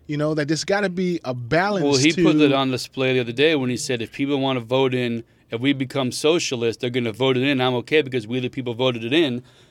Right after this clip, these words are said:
Speaker 2: Well, if you don't pay attention to a conspiracy theorist, you're gonna think that it was given to them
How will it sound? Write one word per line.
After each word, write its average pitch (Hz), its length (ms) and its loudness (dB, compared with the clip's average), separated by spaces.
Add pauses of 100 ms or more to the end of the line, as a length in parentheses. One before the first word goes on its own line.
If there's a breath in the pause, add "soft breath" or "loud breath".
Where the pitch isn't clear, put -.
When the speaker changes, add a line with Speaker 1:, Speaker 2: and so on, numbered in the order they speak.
(140 soft breath)
Speaker 2:
Well, 131 140 -2
if 110 100 -4
you 160 140 -2
don't 151 220 4
pay 156 180 4
attention 151 400 -2
to 135 80 0
a 127 60 -4
conspiracy 151 500 0
theorist, 117 400 -4 (140)
you're 135 180 2
gonna 165 200 2
think 143 340 0
that 127 160 2
it 135 40 0
was 123 140 -4
given 131 260 -2
to 135 120 -4
them 131 320 0